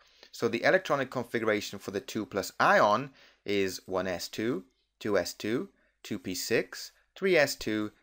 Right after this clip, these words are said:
three P six, three D eight. So we've lost these two four S electrons first. And here's the abbreviated electronic configuration for the ion,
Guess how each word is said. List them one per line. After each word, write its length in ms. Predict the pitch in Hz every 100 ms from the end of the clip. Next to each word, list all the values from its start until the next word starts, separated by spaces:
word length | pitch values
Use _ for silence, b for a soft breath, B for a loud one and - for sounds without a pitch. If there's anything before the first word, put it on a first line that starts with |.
| _ -
three 220 | 170 180
P 220 | - 135
six, 520 | 131 110 107 - - _
three 320 | - 127 120
D 260 | 113 104 -
eight. 320 | 98 - _ - B
So 160 | - 107
we've 160 | 110 113
lost 420 | 139 151 - -
these 220 | 104 95
two 300 | - 151 139
four 380 | 135 202 135 -
S 280 | 113 117 -
electrons 600 | 110 95 - 98 92 -
first. 540 | - 92 - - - - B B B B -
And 240 | 110 107
here's 300 | - 170 165
the 160 | 131 117
abbreviated 880 | 98 98 185 220 185 123 - 107 -
electronic 520 | 107 98 - 104 95
configuration 680 | 104 98 98 101 98 95 98
for 80 | -
the 160 | - 110
ion, 420 | 120 120 120